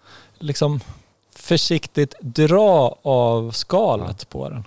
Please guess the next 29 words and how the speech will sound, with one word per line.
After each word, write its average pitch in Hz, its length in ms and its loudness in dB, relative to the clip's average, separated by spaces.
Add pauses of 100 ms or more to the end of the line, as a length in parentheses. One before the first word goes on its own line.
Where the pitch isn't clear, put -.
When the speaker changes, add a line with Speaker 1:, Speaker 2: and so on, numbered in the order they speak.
(160)
Speaker 1:
Så - 140 -10
blev 165 200 2
den 135 140 -2
helt 120 180 -2
så - 120 -10
här 120 60 -8
glänsande. 131 1600 -4 (320)
Speaker 2:
Vet 113 100 -6
du, 120 60 -2
det 120 180 -2
är, 170 80 -4
det 127 360 -8
är 156 60 -8
fa-, 135 180 -8
det 110 140 -8
är 139 40 -4
ett - 80 -10
skalsätt 117 540 -8
som 104 120 -10
jag 101 80 -4
har 104 60 -4
upptäckt - 380 -12
bara 90 160 -10
det 90 120 -10
senaste 87 480 -12
året. 117 460 -14
Speaker 1:
Ja. 170 280 -4
Speaker 2:
Att, 92 140 -10 (120)
för 107 220 -8